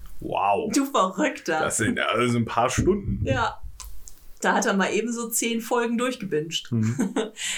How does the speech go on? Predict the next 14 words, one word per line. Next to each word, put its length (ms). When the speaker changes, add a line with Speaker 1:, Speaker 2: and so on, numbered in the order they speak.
Speaker 2:
Ähm, 360
"bin 120
ein 140
großer 380
Lovecraft-Fan, 1040
also 220
Fan 340
seines 380
Werkes, 480
nicht 280
seiner 220
Person, 460
Klammer 280
zu, 280